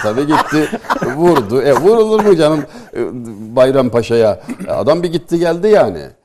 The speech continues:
E, sonra bir daha, bir daha, bir daha ısrar ediyor. Babasıyla bile geçinemedi yani. Allah rahmet eylesin, Nef'i merhum çok zor bir adam hakikaten. E, fakat, e,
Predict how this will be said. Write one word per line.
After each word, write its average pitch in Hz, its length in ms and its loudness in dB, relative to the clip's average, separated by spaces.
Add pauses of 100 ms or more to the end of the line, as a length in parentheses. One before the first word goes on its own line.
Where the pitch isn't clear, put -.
(140)
E, 104 100 -10
sonra 175 260 -2
bir 190 140 -2
daha, 147 260 4
bir 160 100 -2
daha, 143 220 2
bir - 40 -12
daha 160 120 -4
ısrar 165 300 2
ediyor. 135 440 0 (420)
Babasıyla 147 440 2
bile 262 160 4
geçinemedi 92 520 -4
yani. 82 260 -8
Allah 104 320 -4
rahmet 107 300 -6
eylesin, 113 360 -8
Nef'i 98 280 -6
merhum 101 300 -8
çok 95 260 -12
zor 135 280 -4
bir 104 60 -4
adam 85 280 -8
hakikaten. 85 640 -12 (720)
E, 98 280 -2
fakat, 165 440 -4
e, 117 240 -4